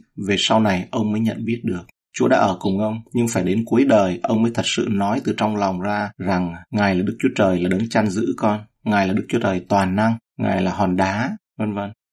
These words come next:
Thì phải đến cuối đời ông mới nói được. Và đây là một sự chân thành.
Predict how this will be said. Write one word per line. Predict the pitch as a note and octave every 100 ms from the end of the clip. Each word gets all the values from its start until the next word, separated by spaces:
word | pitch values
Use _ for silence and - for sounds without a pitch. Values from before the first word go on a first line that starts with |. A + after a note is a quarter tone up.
| -
Thì | G#2+ G2 F#2 -
phải | G2
đến | F#2+ A#2
cuối | - A#2+
đời | C3 G2+ F2+
ông | G#2
mới | G#2
nói | G2+ G2 A2+
được. | F#2 - _ _
Và | G#2+
đây | A#2
là | A#2
một | F#2+
sự | - -
chân | A#2 A2+
thành. | A2+ F#2